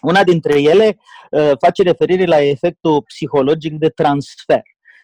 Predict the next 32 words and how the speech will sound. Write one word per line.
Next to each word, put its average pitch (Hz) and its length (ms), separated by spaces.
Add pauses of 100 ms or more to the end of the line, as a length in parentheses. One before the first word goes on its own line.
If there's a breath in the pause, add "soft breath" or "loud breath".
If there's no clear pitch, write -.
Îi 135 80
se 151 100
mai 139 200
spune 165 340
crossover 135 680
effect. - 680 (440)
Și 127 400
acest 190 380 (160)
efect 143 440
spune 147 540
că 170 180
atunci 139 640
când 165 360
oamenii 156 440
sunt 143 300
nesatisfăcuți 156 1040
la 143 80
locul 143 280
de 139 100
muncă, 127 540 (460)
nu 151 120
sunt 180 220
mulțumiți 147 760
de 127 300
munca 139 460
lor, 127 260
de 147 100
progresul 139 580
pe 127 140
care 120 280
îl 113 140
au 117 280